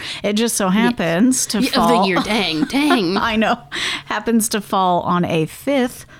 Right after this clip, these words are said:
Speaker 1: Thursday.
Speaker 2: Wow.
Speaker 1: What does that mean?
Speaker 2: It means we get to talk about whatever we want, which is that usually what we do?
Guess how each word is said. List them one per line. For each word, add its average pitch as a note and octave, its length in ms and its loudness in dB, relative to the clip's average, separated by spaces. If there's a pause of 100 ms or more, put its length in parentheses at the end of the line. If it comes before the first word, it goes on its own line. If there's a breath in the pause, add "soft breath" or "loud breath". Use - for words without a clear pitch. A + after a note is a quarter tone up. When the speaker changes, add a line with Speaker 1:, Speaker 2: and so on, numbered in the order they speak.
(120)
Speaker 1:
Thursday. F3+ 920 -2
Speaker 2:
Wow. A#3+ 760 -2
Speaker 1:
What B3 140 0
does B3 160 0
that F3+ 220 0
mean? B3+ 540 4 (440 loud breath)
Speaker 2:
It A#3+ 140 -2
means A3 340 0
we A3 120 -6
get A3+ 140 -2
to G#3 80 -8
talk G#3 220 -2
about F#3+ 280 0
whatever F#3 600 -4
we F#3 160 -2
want, E3+ 300 -2
which F#3+ 200 -2
is G3+ 220 0
that G3 200 -2
usually A3+ 460 -2
what B3 160 -4
we B3+ 120 -6
do? C4 340 -4